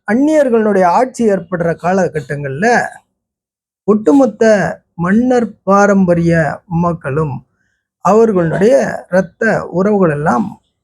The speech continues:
தேடி தேடி அழி-, அழித்தொழிக்கப்பட்டார்கள். இதை எல்லாரும் புரிஞ்சுக்கணும். இப்ப யாருமே இல்ல, தமிழ்நாட்டுல மட்டும் இல்ல, ஒட்டுமொத்த இந்திய பெருநிலப்பரப்புல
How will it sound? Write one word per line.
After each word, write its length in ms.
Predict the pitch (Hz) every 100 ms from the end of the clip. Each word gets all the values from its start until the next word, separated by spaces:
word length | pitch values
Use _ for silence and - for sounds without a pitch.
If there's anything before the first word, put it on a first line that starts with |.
| _ _ -
தேடி 520 | 190 214 240 247 _
தேடி 340 | 208 202 196 262
அழி-, 380 | 190 170 170 _
அழித்தொழிக்கப்பட்டார்கள். 1400 | 185 220 233 240 185 165 165 139 147 139 131 170 143 131 _ _ _ _ _ _ _ _ _ _ _ _ _ _ _
இதை 180 | 185 254
எல்லாரும் 600 | 269 208 185 226 302 - _ -
புரிஞ்சுக்கணும். 760 | 156 131 123 123 139 139 127 - _ _ _ _ _ _ _ _ _ _ _ _ _ _ _ _ _ _ _ _
இப்ப 240 | 277 330
யாருமே 640 | 320 269 254 240 170 190 262
இல்ல, 380 | 196 - - _ _ _ _ _
தமிழ்நாட்டுல 540 | - 233 269 277 262 262
மட்டும் 320 | 247 233 269
இல்ல, 240 | 165 - _ _ _ _ -
ஒட்டுமொத்த 920 | 190 233 226 214 - 285 311 269 -
இந்திய 360 | 190 208 208 208 -
பெருநிலப்பரப்புல 1120 | 196 190 185 180 170 180 170 170 180 254 277